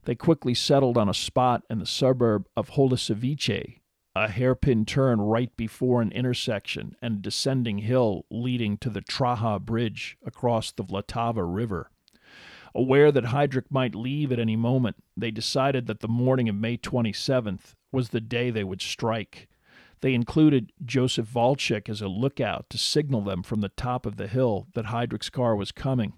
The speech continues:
But long after Heydrich's expected arrival, shortly after nine A M, there was still no sign of the S S flag festooned limousine. The protector of Bohemia and Moravia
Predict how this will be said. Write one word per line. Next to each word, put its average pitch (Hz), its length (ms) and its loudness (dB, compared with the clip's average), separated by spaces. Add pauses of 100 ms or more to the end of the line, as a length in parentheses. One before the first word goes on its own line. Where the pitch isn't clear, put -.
(640)
But - 160 -2
long 151 240 4
after 165 320 4
Heydrich's 135 480 0
expected 139 600 -2
arrival, 110 760 0
shortly 127 580 2
after 113 300 -2
nine 117 280 0
A 107 160 0
M, 110 360 -2 (200)
there 110 120 -6
was 110 100 -4
still 139 220 0
no 117 180 4
sign 127 480 0
of 98 80 -4
the 104 160 -4
S 113 220 -2
S 110 160 -2
flag 120 460 -6
festooned 123 640 -2
limousine. 104 680 -2 (680)
The - 80 2
protector 156 600 4
of 113 120 2
Bohemia 123 600 6
and 113 120 2
Moravia 107 760 0